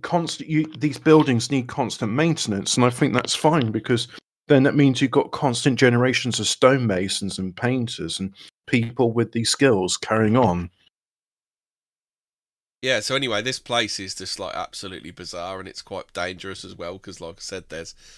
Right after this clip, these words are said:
Speaker 2: doors that open out over, like, thirty-foot drops and things <laughs> like that.
Speaker 1: Hey, um, Flurry, uh, Canary says there's hundred-year-old cockatoos out there as well, so,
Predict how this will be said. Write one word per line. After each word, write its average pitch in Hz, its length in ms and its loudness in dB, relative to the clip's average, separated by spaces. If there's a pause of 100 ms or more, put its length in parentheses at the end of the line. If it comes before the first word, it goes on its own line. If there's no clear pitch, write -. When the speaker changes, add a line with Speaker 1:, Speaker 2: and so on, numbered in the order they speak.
(220)
Speaker 2:
doors 101 220 -6
that - 180 -16
open 95 260 -10
out 92 260 -10
over, 90 160 -14
like, 85 240 -14
thirty-foot - 720 -12
drops - 360 -10
and - 120 -16
things - 240 -12
<laughs> 104 120 -10
like 120 80 -12 (320)
that. - 420 -8 (1300)
Speaker 1:
Hey, 170 280 4
um, 147 420 4
Flurry, 208 440 4 (160)
uh, 147 220 6
Canary 151 480 2
says 131 380 0
there's 143 380 4
hundred-year-old 156 760 4
cockatoos 127 680 0
out 98 240 2
there 107 180 6
as - 180 0
well, 104 380 6
so, 113 400 6